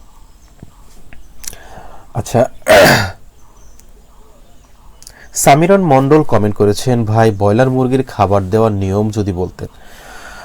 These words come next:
আসলে ব্রয়লার মুরগির খাবার দেওয়ার নিয়ম আছে, আপনার পাত্র কখনোই খালি করা যাবে না। তবে আপনারা এক থেকে দুই ঘন্টা খালি করতে পারেন, এতে মুরগির রুচি ভালো থাকে, খাবার খাওয়ার প্রতি একটা আগ্রহ তৈরি হয়।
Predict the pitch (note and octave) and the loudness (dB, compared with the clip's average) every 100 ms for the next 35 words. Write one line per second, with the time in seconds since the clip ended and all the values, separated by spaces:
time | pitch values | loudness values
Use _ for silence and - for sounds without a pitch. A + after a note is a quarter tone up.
0 | - C#3 G3 F3 G#2+ A#2+ C3 D#3+ E3 E3 | -4 0 2 2 2 4 4 4 2 0
1 | E3 - A#2+ A#2 A#2 A2 C3+ C3+ C3 - | -2 -2 -2 0 0 2 4 4 4 0
2 | A2+ A2 C#3 C#3 G#2 - D3 E3 - - | -4 0 2 2 0 -2 -4 -4 -8 -18
3 | - - - - - - C3 A2+ B2 B2 | -16 -18 -18 -8 -2 0 0 2 2 2
4 | E3 - B2 C#3+ D3+ F3+ F#3+ - - - | -2 -2 -2 -2 -2 -2 -4 -10 -16 -20
5 | - - - D#3+ E3+ B2 G2 F#2 E2+ F2+ | -16 -6 2 2 4 2 0 -2 -6 -12
6 | - - - - - - - - G#3+ G#3+ | -16 -18 -20 -20 -18 -18 -20 -2 2 4
7 | G3+ G#3 G#3 G3 - E3+ - - - G#3 | 4 4 2 2 0 -2 -4 -18 -2 0
8 | - G3 C#3+ A#2 A#2 C#3+ D3+ D#3+ - A#2 | 4 2 2 2 2 0 0 0 0 0
9 | A2 A#2 - G#2 A#2 A2 A2+ G2+ A#2 G2 | 0 -2 -6 -4 -4 -2 -2 -2 -2 0
10 | G2 G2 G2+ A#2+ - D#3 G#2+ G2+ - F#2 | 0 0 0 0 0 -2 0 -2 -6 -4
11 | C3 - - G#2+ A2+ B2+ C3 G#2+ G#2+ - | -4 -4 -2 0 2 0 0 0 0 0
12 | D3 - C#3+ D3+ - A#2 G#2+ G2 G#2 A#2+ | -6 -6 -6 -6 -2 2 2 0 -4 -4
13 | A2 G2+ G2 F2 | -2 -2 -2 -4